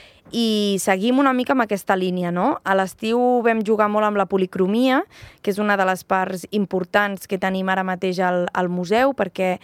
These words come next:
em, és on parlem de tot el que és l'art pop, street art, l'art modern, i és la part que ens ajuda a arribar als joves, no? A l'estiu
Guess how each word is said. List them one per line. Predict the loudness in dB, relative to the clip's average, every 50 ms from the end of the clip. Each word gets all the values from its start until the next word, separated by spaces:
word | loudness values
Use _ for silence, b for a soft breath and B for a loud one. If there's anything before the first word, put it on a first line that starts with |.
| B B B B B B
em, | 2 2 4 4 2 0 -2 -4 -4 -4 -4 -4
és | -2 -2 0 0 0
on | 0 0 0
parlem | -2 0 2 0 0 0 0
de | -2
tot | -2 -2 -2 0 0
el | 0 0 -2
que | -2 -2
és | -2 -2 -2
l'art | -2 -2 -2 -4 _ 2
pop, | 2 4 4 4 2 2 0 -4 -6
street | -6 -8 -6 -6 -4 0 2 2
art, | 4 4 2 0 0 -4 -4 -2
l'art | -2 -2 -2 -2 -4 -2
modern, | 0 2 4 4 4 4 2 0 -6 B B B B B B B -4 2
i | 2
és | 2 4 4
la | 2 0
part | 2 2 0 0 0 -4
que | -4 -4
ens | 0 0 0
ajuda | 2 2 2 2 4
a |
arribar | 2 2 0 2 0
als | 0 0 0
joves, | 0 0 0 0 -4 -6 -6 -4
no? | -2 -2 0
A | 0
l'estiu | -2 -4 -6 -4 0 0 2